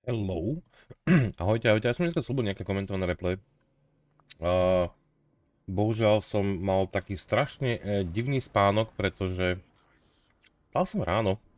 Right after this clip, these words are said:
a šesť niečo. Hovorím si, že to je fakt málo spánku, takže skúsim sa dospať a tým pádom potom som fakt akože zaspal ešte ďalej a, a vstal som teda hodne neskoro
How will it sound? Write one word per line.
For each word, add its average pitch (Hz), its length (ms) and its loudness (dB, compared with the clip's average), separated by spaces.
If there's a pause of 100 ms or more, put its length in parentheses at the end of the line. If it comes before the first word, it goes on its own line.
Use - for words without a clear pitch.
(600)
a 92 400 2
šesť 104 240 -4
niečo. 92 480 -2 (640)
Hovorím 90 320 -2
si, - 80 -12
že 82 160 -6
to 98 80 -2
je 92 80 -2
fakt 80 160 -6
málo 78 320 0
spánku, 82 400 -4
takže 82 240 -10
skúsim 85 400 -10
sa 85 80 -6
dospať 80 320 -6
a 80 160 -4
tým - 80 -14
pádom 101 240 -2
potom 85 160 0
som 80 160 -2
fakt 80 240 0
akože 78 240 0
zaspal 78 400 0
ešte - 160 -4
ďalej 76 400 2
a, - 20 0 (1120)
a 80 60 -6
vstal 78 320 -4
som 80 160 -8
teda 73 160 -4
hodne 117 880 6
neskoro 82 480 -2